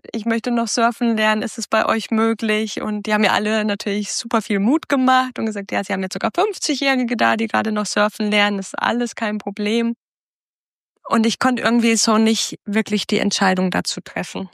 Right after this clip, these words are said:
Irgendwie hat mich was zurückgehalten und ich konnte nicht, im Englischen sagt man, „I couldn't nail it.“ Also ich konnte es an nix festmachen.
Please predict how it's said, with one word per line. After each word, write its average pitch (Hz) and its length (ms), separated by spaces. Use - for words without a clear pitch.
Irgendwie 254 760
hat - 240
mich 240 180
was 233 160
zurückgehalten 226 920
und 208 180
ich - 140
konnte 233 360
nicht, 240 480
im 226 60
Englischen 247 380
sagt 226 240
man, 226 180
„I 220 60
couldn't 240 420
nail 208 380
it.“ - 220
Also 202 160
ich - 80
konnte 240 240
es - 40
an 226 80
nix 233 280
festmachen. 190 880